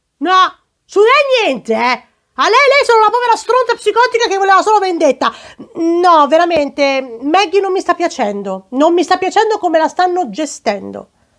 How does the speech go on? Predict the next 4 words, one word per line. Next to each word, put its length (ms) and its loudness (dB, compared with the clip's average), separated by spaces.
Io 200 4
capisco 580 -6
tutto, 480 0
capisco, 600 -2